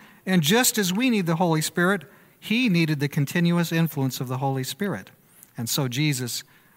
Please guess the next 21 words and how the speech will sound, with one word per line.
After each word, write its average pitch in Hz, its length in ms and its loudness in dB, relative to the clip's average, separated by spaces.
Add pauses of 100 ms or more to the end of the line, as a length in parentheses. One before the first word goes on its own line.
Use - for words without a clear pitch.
(100)
walked 151 420 2
through 160 600 0 (140)
his, 135 260 -2
this 147 280 -2
world, 139 320 0
and 131 140 -2
he 143 100 0
overcame. 143 680 -4 (1400)
Jesus' 165 420 2
life-giving 170 560 2
properties 156 720 2 (360)
are 160 80 2
transmom-, 185 720 2
transmitted 175 640 2
moment 190 440 4
by 170 160 6
moment 175 380 2
to 160 80 -2
the 143 100 -2
receptive 151 580 0
believer. 135 540 -2